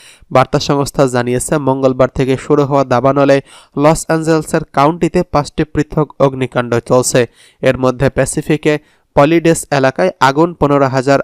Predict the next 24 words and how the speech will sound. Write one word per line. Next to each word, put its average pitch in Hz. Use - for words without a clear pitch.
আটশো -
বত্রিশ 139
একর 135
জমি 135
ধ্বংস 123
করেছে। 123
অন্যদিকে 131
সান 143
গ্যাব্রিয়েল 135
পর্বতমালার 139
পাদদেশে 185
ইটন 202
দাবানলে 127
পড়ছে 156
দশ 147
হাজার 139
ছয়শো 156
একর 123
জমি। 123
এই 135
দাবানলটি 135
এরই 135
মধ্যে 127
পাঁচ 135